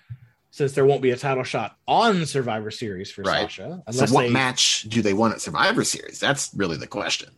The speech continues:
Speaker 1: Now, the wild card here is, 'cause typically it's brand warfare and there's nothing on the line, but with Becky mentioning Becky Two Belts again, and then Charlotte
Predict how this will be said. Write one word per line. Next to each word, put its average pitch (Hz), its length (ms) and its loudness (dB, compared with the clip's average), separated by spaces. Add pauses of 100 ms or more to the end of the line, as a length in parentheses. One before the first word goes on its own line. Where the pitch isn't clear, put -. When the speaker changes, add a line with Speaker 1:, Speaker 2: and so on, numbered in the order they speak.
Speaker 1:
Now, 170 420 2
the 165 140 0
wild 277 400 -2
card 151 320 -2
here 131 180 -6
is, 107 600 -12 (120)
'cause 156 140 -14
typically 277 440 0
it's 175 120 -2
brand 160 340 -4
warfare 156 540 2
and 139 120 -6
there's 139 160 -4
nothing 165 320 -4
on 139 180 -4
the 123 60 -10
line, 156 400 -2
but 131 160 -2
with 123 300 -2
Becky 190 340 -2
mentioning 139 640 -6 (100)
Becky 117 320 -2
Two - 280 -2
Belts 135 340 -2
again, 110 360 -8
and 143 160 -6
then 147 140 -4
Charlotte 214 760 0